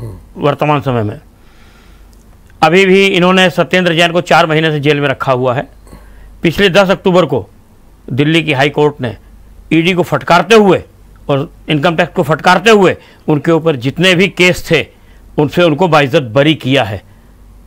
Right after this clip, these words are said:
बाइज्जत बरी किया है और कहा है कि जो money laundering के केस इन पर, जमीन की खरीद के घोटाले के केस इन पर सन बारह से लेकर सोलह तक के बीच में जो दायर किए गए थे, सारे केस खारिज करते हुए इन्होंने दिल्ली के चालीस विधायकों के खिलाफ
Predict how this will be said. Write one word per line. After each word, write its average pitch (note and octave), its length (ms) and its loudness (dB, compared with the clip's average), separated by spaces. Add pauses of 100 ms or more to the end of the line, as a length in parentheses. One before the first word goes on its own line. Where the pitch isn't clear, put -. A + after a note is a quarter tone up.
(1160)
बाइज्जत D#3+ 420 2
बरी E3 240 2
किया F#3 300 2
है B3 260 2 (140)
और E3 140 2
कहा E3 300 4
है F#3 120 4
कि G3 140 -4
जो F#3+ 100 2
money F3 200 2
laundering D3+ 380 2
के D#3 100 0
केस D#3+ 280 0
इन F#3 80 0
पर, A3 260 0 (180)
जमीन D3 340 0
की C3 80 -4
खरीद D3 280 -2
के F3+ 100 -6
घोटाले E3 340 2
के F3+ 120 0
केस F#3+ 240 -2
इन F#3+ 140 -2
पर A3 140 4
सन - 460 -4
बारह E3 260 4
से D#3 120 0
लेकर E3 300 2
सोलह D3+ 260 0
तक D#3 180 -2
के D#3 100 -2
बीच D3 200 -2
में D3+ 100 0
जो D3+ 80 0
दायर C#3+ 240 2
किए D3+ 200 0
गए D#3+ 140 0
थे, A3 120 0 (220)
सारे F3+ 400 2
केस G3+ 340 0
खारिज E3+ 300 2
करते F#3+ 280 0
हुए D#3+ 240 0 (840)
इन्होंने A3+ 380 4
दिल्ली G#3 440 0
के G#3+ 100 2
चालीस G#3 360 2
विधायकों F3 380 2
के E3 100 0
खिलाफ D3+ 340 2